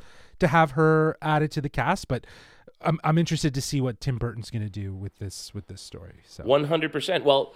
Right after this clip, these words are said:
Speaker 2: interestingly enough, um, another actor from the nineties movies is in our next bit of news. Uh, this story comes from Aaron Couch at Hollywood Reporter,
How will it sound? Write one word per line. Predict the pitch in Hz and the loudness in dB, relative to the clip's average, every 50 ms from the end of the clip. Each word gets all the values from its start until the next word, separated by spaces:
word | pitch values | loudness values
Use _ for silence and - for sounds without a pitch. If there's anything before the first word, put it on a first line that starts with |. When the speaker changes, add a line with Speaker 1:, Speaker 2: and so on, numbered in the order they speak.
| - - _ - | -20 -20 _ -2
Speaker 2:
interestingly | 170 185 180 180 175 - - 175 151 147 143 143 135 | -2 -2 -2 -2 -6 -2 -2 0 0 0 0 0 -2
enough, | 123 127 139 160 185 175 147 147 - - - - - | -2 0 2 2 4 4 4 2 -2 -6 -16 -14 -8
um, | - 123 120 117 110 - - | -6 -4 -4 -4 -4 -2 -2
another | 123 117 127 156 190 220 208 156 | 0 4 4 4 6 6 4 4
actor | 120 110 107 - - 113 | 4 2 0 -4 -6 -6
from | 104 - 120 104 101 | -4 -4 -4 -4 -4
the | 104 | -2
nineties | 104 107 104 104 104 104 107 98 - | 0 0 0 0 -2 -4 -6 -8 -6
movies | 104 104 101 95 87 95 101 107 - - - | -4 -4 -4 -2 -4 -4 -6 -6 -8 -8 -8
is | 123 104 110 | -8 -6 -4
in | 120 117 | -2 0
our | 110 107 | 0 0
next | 104 110 139 185 - - - - | 2 0 -2 -2 -2 -4 -4 0
bit | 131 117 98 | 0 0 0
of | 95 - | 0 -4
news. | 95 98 90 85 87 117 170 - - - - _ _ _ _ _ _ _ - | -4 -6 -4 -4 -4 -6 -6 -6 -8 -10 -10 _ _ _ _ _ _ _ 0
Uh, | - 123 | 0 2
this | 127 151 147 | 2 2 0
story | - - 170 156 | 0 2 0 0
comes | - - - 175 175 190 180 | 0 2 2 2 2 2 0
from | - 151 139 131 | -2 -4 -4 -2
Aaron | - 143 143 143 143 | 0 0 0 0 -2
Couch | 143 - 139 131 139 - - | -2 -2 0 0 0 -2 -6
at | 135 - | -8 -6
Hollywood | - 117 110 113 113 107 104 92 | -4 -2 -2 -2 -2 -4 -4 -6
Reporter, | 98 95 - - 190 196 151 107 92 117 - | -8 -8 -4 -2 0 0 0 0 -2 -2 -4